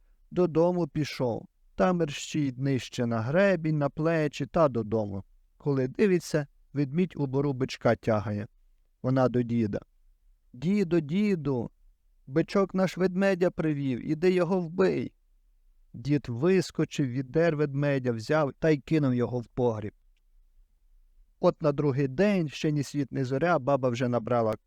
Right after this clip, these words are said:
кужеля і погнала на толоку бичка пасти. Сама сіла під могилою, пряде кужель і приказує: «Пасись, пасись, бичку, на травиці, поки я мичку попряду.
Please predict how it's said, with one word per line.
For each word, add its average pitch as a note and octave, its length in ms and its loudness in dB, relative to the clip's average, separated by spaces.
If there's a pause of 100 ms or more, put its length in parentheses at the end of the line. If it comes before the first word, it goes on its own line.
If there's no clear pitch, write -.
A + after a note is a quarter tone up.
кужеля D3 640 -2 (120)
і F#3+ 120 -6
погнала D3+ 500 0
на B2+ 140 -2
толоку B2 540 -2 (300)
бичка A2 360 -2
пасти. G2+ 460 -4 (520)
Сама B2+ 360 0
сіла F#3+ 420 0
під D3+ 200 -2
могилою, C#3+ 580 0
пряде A#2 420 0
кужель B2 500 -4
і - 60 -14
приказує: G#2 680 -4 (680)
«Пасись, C#3 420 -2
пасись, F3 480 0
бичку, F3 440 -2
на C#3+ 120 2
травиці, C3+ 640 -2
поки B2+ 300 -4
я C#3 120 2
мичку C3 420 -2
попряду. G#2 640 -4